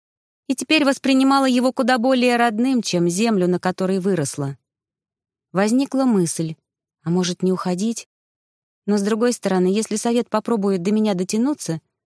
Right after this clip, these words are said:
то вместо того, чтобы восстанавливать власть парламента и пытаться предотвратить войну, друзьям придётся спасать меня. А так у них будут развязаны руки.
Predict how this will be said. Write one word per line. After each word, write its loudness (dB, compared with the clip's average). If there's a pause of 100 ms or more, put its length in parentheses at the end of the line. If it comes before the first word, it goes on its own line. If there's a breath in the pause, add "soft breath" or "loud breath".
(100)
то 0
вместо 0
того, 0
чтобы -4
восстанавливать 0
власть 0
парламента 0
и -2
пытаться -2
предотвратить -4
войну, 0 (320)
друзьям 2
придётся -2
спасать -2
меня. 0 (720)
А 0
так 0
у 2
них 2
будут 0
развязаны 2
руки. 0